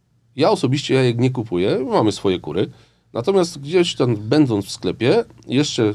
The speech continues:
pół roku temu cena za jajka wynosiła, za dziesięć jajek była dziesięć złotych.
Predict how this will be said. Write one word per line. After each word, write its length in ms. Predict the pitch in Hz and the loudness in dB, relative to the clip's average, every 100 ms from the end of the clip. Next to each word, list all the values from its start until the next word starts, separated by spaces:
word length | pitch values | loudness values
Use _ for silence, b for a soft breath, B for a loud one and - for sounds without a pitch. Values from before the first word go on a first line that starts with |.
| 110 | -4
pół 140 | - 147 | -6 -2
roku 220 | 190 139 | -2 0
temu 420 | 107 95 143 233 - | 0 0 -2 -4 -8
cena 400 | - 185 185 110 | -2 0 2 0
za 140 | 120 | 0
jajka 300 | 107 160 139 | 2 0 -2
wynosiła, 440 | 135 104 - 147 | -2 -4 -2 -2
za 120 | 123 101 | 0 -2
dziesięć 320 | 143 147 117 | -4 -4 0
jajek 200 | 117 113 | 0 0
była 160 | 107 | -4
dziesięć 280 | 98 110 107 | -4 -4 -6
złotych. 340 | 95 82 - | -6 -12 -12